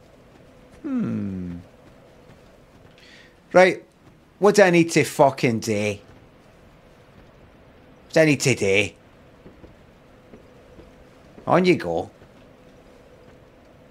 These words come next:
Jumped in. Bollocks. Smash the jars? What?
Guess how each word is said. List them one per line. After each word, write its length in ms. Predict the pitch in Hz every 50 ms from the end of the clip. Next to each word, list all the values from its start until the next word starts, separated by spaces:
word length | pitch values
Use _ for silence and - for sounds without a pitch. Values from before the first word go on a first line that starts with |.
| _ - - - - - - - - - - _ - - - - - _ -
Jumped 300 | - 147 139 131 127 139
in. 280 | 175 220 320 285 160 - - - - - - - - - - - - - - - - - - - - - - - - - - - - - - - - - - - - - - - - - - - - - - - - -
Bollocks. 560 | 127 123 123 120 - - - - - - - - - - - - - - - - - - - - - - - - - - - - - - - - - - - - - - - - - - - - - - - - - - - - - - - - - - - - - - - - - - - - - - - - - - - -
Smash 360 | - - - 147 147 160 151 -
the 80 | 160
jars? 460 | - 175 196 320 160 - - - - - - - - - - - - - - - - - - - - - - - - - - - - - - - - - - - - - - -
What? 180 | 156 180 -